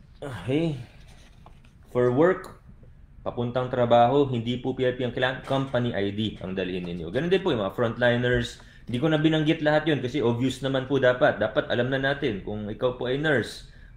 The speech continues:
doktor, okay, ah, kasama na po yun. O welcome pala sa mga bagong healthcare workers ng Pasig. Kakapirma ko lang po ng mga kontrata nila, mga contract of service natin ng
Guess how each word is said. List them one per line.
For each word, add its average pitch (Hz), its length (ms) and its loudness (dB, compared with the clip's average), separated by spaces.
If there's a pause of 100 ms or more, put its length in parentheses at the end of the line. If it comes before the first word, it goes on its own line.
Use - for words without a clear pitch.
doktor, 131 720 2 (320)
okay, 117 640 -4
ah, 98 800 -4
kasama 107 400 0
na 98 160 -2
po 98 160 -2
yun. 87 320 -4
O 113 160 -2
welcome 139 400 2
pala 151 320 4
sa 139 80 -4
mga 127 240 -2
bagong 123 800 4 (320)
healthcare 143 560 4
workers 139 480 2
ng 131 160 -4
Pasig. 120 400 0
Kakapirma 110 560 -2
ko 113 160 -2
lang 117 160 -4
po 113 80 -2
ng 110 160 -4
mga 107 240 -6
kontrata 110 480 -2
nila, 110 320 0
mga 92 240 -8
contract 101 400 -4
of 107 160 -8
service 101 400 -6
natin 110 320 -4
ng - 20 -6